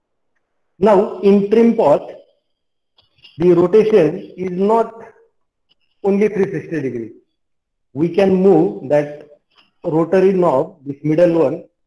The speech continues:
again by using screwdriver, in, uh, we can say multiple turns. And then there is variation in resistance. Again, the same, almost same.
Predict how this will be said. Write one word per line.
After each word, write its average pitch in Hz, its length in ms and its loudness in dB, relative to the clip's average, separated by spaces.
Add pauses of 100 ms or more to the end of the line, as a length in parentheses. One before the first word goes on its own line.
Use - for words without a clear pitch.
again 160 200 -4
by 160 120 0
using 160 360 -4
screwdriver, 160 680 -2 (1160)
in, 214 320 -4
uh, 147 560 -2
we 156 100 -10
can 170 220 -4
say 160 200 0
multiple 180 560 0
turns. 143 400 -2 (2000)
And 165 200 -8
then 180 280 -2
there 175 160 0
is 180 320 -2
variation 175 360 -2
in 226 280 -6
resistance. 139 640 -10 (640)
Again, 190 560 -4 (520)
the 156 260 2
same, 185 380 0
almost 185 340 2
same. 185 140 2